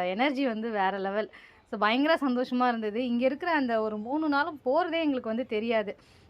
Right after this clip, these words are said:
So, சோஃபியும் சோனாவும் பயங்கர எக்ஸைட்டடா உட்காந்துருந்தாங்க. So, கரெக்டா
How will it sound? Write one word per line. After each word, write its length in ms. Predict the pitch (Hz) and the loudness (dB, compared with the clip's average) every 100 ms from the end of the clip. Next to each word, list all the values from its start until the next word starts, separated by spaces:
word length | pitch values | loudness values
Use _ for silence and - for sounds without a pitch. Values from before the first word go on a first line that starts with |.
| - | -4
So, 80 | 240 247 | -2 2
சோஃபியும் 440 | 320 349 349 330 311 | 4 4 2 0 2
சோனாவும் 540 | 277 277 269 294 285 | 4 6 6 4 4
பயங்கர 340 | 233 233 254 240 | 4 2 2 0
எக்ஸைட்டடா 380 | 220 262 233 247 | 2 0 4 4
உட்காந்துருந்தாங்க. 500 | 233 226 214 214 220 262 | 4 0 0 -2 -2 -2
So, 80 | 233 208 | -2 -2
கரெக்டா 280 | 220 247 330 | -2 -2 0